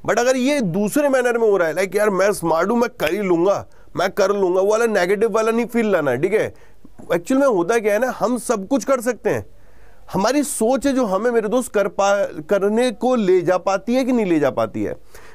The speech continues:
मेरा कहने का मतलब है सारा का सारा मेरे दोस्त, जो मैं पॉइंट, जिस पॉइंट पे ले जाना चाह रहा हूँ वो पॉइंट है आपकी सोच, ओके? अपनी सोच को कुछ इस प्रकार रखिए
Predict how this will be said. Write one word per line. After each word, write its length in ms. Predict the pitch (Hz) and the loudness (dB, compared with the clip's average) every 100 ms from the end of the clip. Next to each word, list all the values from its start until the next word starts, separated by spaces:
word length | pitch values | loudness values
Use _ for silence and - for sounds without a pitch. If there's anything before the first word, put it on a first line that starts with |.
| - | -2
मेरा 120 | 240 | -2
कहने 380 | 254 202 208 247 | 0 -2 0 0
का 100 | 247 | 2
मतलब 400 | 185 160 185 170 | 0 0 0 0
है 220 | 165 233 | -2 -2
सारा 340 | - 160 151 | 0 0 2
का 120 | 202 214 | 0 -2
सारा 360 | 190 143 175 | 0 2 2
मेरे 180 | 185 160 | 0 -2
दोस्त, 420 | 147 190 - 240 - - - | 0 -2 0 -4 -4 -12 -6
जो 120 | 147 | -2
मैं 100 | 240 | 0
पॉइंट, 320 | - 202 214 | 0 0 0
जिस 160 | 196 214 | -2 -6
पॉइंट 240 | 202 202 | -2 0
पे 100 | 202 | 0
ले 140 | 214 180 | 2 4
जाना 220 | 170 202 | 4 2
चाह 140 | 190 | 0
रहा 60 | 196 | 0
हूँ 100 | 214 | 0
वो 60 | 220 | -4
पॉइंट 340 | - 151 180 | -2 -2 0
है 60 | 202 | -2
आपकी 220 | - 233 | -2 -6
सोच, 420 | - 160 135 - - | 0 0 0 -4 -6
ओके? 300 | 127 202 131 - - - | 0 0 0 -6 -20 -4
अपनी 380 | - - 262 285 | -4 0 2 2
सोच 340 | - 220 240 | 0 -2 -2
को 120 | - 254 | -2 -4
कुछ 200 | 277 220 | -2 -4
इस 200 | 196 - | -4 -2
प्रकार 400 | 214 190 190 202 | -2 0 0 0
रखिए 380 | 202 180 202 | -2 -2 -4